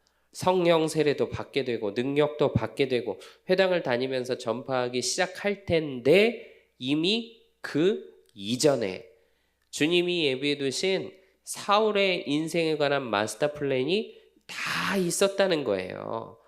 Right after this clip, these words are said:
그 인생 마지막까지 하나님은 다 계획하고 계셨습니다. 그런데 더 놀라운 것이 있어요.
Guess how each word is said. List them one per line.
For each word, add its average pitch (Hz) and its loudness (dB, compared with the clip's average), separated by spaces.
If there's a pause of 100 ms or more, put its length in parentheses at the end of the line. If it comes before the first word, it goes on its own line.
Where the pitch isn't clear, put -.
(260)
그 185 2
인생 208 2
마지막까지 151 0
하나님은 160 -2
다 - -16 (200)
계획하고 156 0
계셨습니다. 101 -6 (460)
그런데 180 4
더 - -2
놀라운 196 6
것이 156 2
있어요. 104 -4